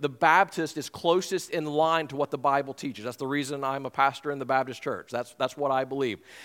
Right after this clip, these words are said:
But at the same time, I do not look at everyone in other denominations and, and think that they are wrong on everything.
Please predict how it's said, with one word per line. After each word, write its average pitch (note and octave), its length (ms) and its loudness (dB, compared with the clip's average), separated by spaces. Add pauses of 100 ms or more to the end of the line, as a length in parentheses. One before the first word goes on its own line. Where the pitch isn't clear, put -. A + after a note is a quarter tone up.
(220)
But G3 80 6
at F3+ 80 2
the F3+ 80 0
same G#3 300 0
time, F#3 420 4
I E3 120 6
do G3+ 120 -4
not E3 420 2
look D#3 540 4
at C#3+ 120 -2
everyone D#3+ 640 2
in D3+ 100 -2
other D#3+ 160 2
denominations D3 1120 -2
and, B2+ 460 -2 (120)
and B2 360 -4 (600)
think E3 240 2
that C#3 160 -2
they D#3 200 4
are C3+ 180 2
wrong D3+ 460 4
on F3+ 120 2
everything. F3+ 640 -2